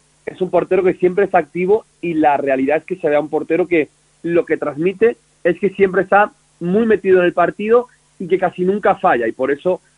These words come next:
eh, yo creo que Rubén Yáñez se ha ganado el cariño y el favor de la afición, el técnico, el staff y también la, la plantilla. Y segundo, porque el Málaga va a más en defensa.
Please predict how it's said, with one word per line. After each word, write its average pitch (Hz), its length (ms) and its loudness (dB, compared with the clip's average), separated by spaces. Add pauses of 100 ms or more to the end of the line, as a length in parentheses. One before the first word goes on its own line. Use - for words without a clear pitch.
eh, 143 140 -2
yo 156 100 0
creo 160 120 0
que 165 60 2
Rubén 156 260 -2
Yáñez 165 340 -2 (280)
se 156 80 0
ha 147 40 2
ganado 156 340 0
el 143 480 -2
cariño 175 460 0
y 180 60 2
el 156 100 -2
favor 147 280 -2
de 143 220 0 (220)
la 101 120 -10
afición, 202 640 0 (140)
el 113 400 0
técnico, 180 440 2
el 156 80 4
staff 147 340 -2 (300)
y 156 120 -6
también 147 340 4
la, 143 320 4
la 131 140 -2
plantilla. 127 560 -4
Y 165 120 -6
segundo, 180 460 -2
porque 175 220 -4
el 160 60 0
Málaga 175 400 0 (300)
va 160 280 2
a - 20 -2
más 147 240 -2 (380)
en 147 160 -6
defensa. 135 540 -6